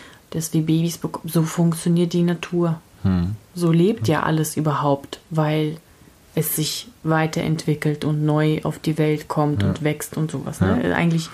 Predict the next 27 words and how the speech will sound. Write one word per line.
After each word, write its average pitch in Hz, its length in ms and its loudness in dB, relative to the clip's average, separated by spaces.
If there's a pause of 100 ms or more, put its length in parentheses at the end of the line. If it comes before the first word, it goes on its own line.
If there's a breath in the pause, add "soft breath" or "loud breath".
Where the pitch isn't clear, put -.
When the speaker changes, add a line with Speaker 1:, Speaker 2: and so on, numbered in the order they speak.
(480 loud breath)
Speaker 1:
auf 160 180 0
alles, 170 360 2
was - 340 -2 (520)
lebt, 160 380 0
kann 156 140 -2
man 156 120 0
das 156 140 -6
beziehen. - 400 -4
Speaker 2:
Ja. 160 40 4
Speaker 1:
Und 180 100 4
deswegen 208 420 2 (340 loud breath)
finde 196 280 2
ich 196 100 -4
das 185 200 -2
sehr, 170 360 2
ähm, 165 400 0
interessant. 165 640 2
Ich 165 100 -4
meine, 175 160 2
ich 175 160 -4
respektiere 185 560 -2
das. 156 280 -2
Jeder 180 420 0 (380)
soll 180 280 0
sich 170 160 -6
selbst 175 320 0
für - 80 2